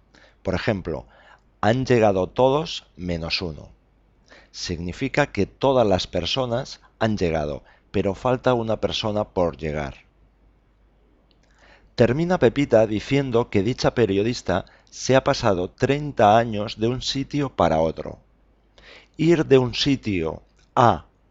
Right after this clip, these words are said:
otro es moverse mucho yendo, en este caso, de un país a otro.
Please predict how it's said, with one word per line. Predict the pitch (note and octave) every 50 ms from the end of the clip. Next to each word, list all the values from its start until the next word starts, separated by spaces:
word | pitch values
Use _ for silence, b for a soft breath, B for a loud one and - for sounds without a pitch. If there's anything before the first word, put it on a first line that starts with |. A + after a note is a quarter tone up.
| _ _ _
otro | B2+ D3 D3+ - B2 G2+ F#2+ G2 A#2+ C3 - _ _ b b b b b b b b -
es | C3+ C#3 C#3+ - - -
moverse | - A2 A#2 A#2+ A#2+ A#2 A#2 A#2+ D3 D3+ D3+ - - - C#3+ C3+
mucho | B2 B2+ D3 D3+ C#3+ - - C#3 C#3 C3+
yendo, | A#2 F2+ G#2 B2+ B2+ A2+ G#2 G2 E2 E2+ E2 -
en | - - F2+ G2 A#2
este | B2 - - A#2+
caso, | - B2+ B2 B2 - - C#3+ C3+ B2
de | B2 A2 F#2 G#2+ G#2+
un | A2 B2 C3 A#2
país | - A#2 A2+ A2 A2+ A#2 A#2+ - - - - _ _ _ -
a | F#2 F#2
otro. | F#2 F#2 E2+ - - - D2 C#2+ C2